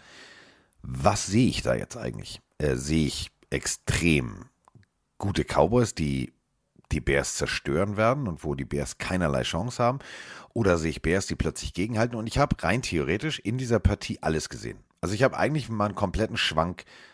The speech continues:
an, an Emotionen in alle Richtungen gesehen. Und wir haben eine Sprachnachricht dazu, denn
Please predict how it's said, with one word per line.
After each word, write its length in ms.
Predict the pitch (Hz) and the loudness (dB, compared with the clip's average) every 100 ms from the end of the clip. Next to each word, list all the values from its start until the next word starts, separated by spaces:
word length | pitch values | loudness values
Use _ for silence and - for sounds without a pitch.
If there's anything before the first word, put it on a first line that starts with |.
| _ - | _ 2
an, 240 | 85 80 - | 2 2 -6
an 180 | 76 73 | -6 -6
Emotionen 840 | - 87 82 - 107 113 131 120 | -4 -4 -2 -4 -2 0 0 -4
in 200 | - 82 | -6 -8
alle 340 | - 87 90 78 | 0 4 4 2
Richtungen 360 | - 69 64 | -2 -2 -2
gesehen. 320 | 60 65 104 | -4 -2 -2
Und 140 | 85 87 | -2 0
wir 80 | 78 | 0
haben 120 | 101 | 0
eine 80 | 92 | 0
Sprachnachricht 500 | - 101 104 78 71 | 0 0 -2 -4 -4
dazu, 240 | - 110 | -6 -4
denn 200 | 87 | -2